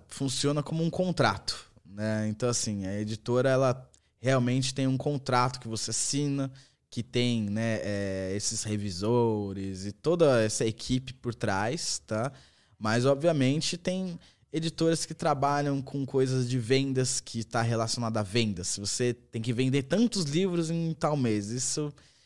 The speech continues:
não, não sou adepto a esses contratos, sabe? Eu gosto de uma editora que, por mais que você não venda os livros, é uma editora que tá lá pra te ajudar, que ela seja acolhedora, sabe? Que,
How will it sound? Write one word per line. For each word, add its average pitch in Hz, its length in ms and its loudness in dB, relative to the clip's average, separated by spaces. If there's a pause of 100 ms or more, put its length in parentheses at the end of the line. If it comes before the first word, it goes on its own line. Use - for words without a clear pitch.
(140)
não, 147 640 0
não 147 240 -2
sou 175 180 2
adepto 135 460 0
a 135 40 0
esses 127 220 -2
contratos, - 880 -4 (300)
sabe? 101 280 -6
Eu 98 80 -4
gosto 113 280 0
de 120 60 -6
uma 123 140 0
editora 123 460 0
que, 131 100 -10
por 165 140 -8
mais 196 240 0
que - 80 -12
você 165 320 -2
não 151 380 -2 (400)
venda 123 580 0
os 104 180 -4
livros, 127 400 0
é 127 60 0
uma 127 120 0
editora 135 340 -4
que - 100 -14
tá 147 160 0
lá 143 140 2
pra 147 140 -6
te 135 120 -4
ajudar, 113 640 -2
que - 140 -6
ela 113 140 0
seja 117 280 -2
acolhedora, 113 760 0 (340)
sabe? 107 320 -2
Que, 101 400 -6